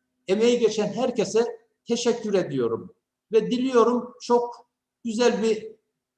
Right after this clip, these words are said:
faaliyet olsun. İki günün sonunda, üç günün sonunda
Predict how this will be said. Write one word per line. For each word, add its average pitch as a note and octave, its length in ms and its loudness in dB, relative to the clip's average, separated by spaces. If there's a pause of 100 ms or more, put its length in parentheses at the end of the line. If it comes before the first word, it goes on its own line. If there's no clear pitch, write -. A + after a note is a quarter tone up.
(300)
faaliyet G#3+ 520 4
olsun. C#3+ 420 -4
İki F#3+ 260 -8
günün A#3+ 260 -2
sonunda, E3+ 480 -2
üç A3+ 300 -6
günün A3+ 220 -6
sonunda G3 580 -2